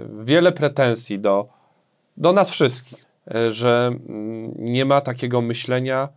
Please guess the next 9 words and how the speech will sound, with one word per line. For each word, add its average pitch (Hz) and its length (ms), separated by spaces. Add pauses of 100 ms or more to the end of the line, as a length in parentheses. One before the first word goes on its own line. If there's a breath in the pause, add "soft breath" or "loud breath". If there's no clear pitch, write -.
(320)
dzisiaj 123 480
o, 110 320
o 110 300
osobach, 120 640 (500)
które 110 460 (100)
od 120 160
urodzenia 127 560
są 117 200
niepełnosprawne 117 1040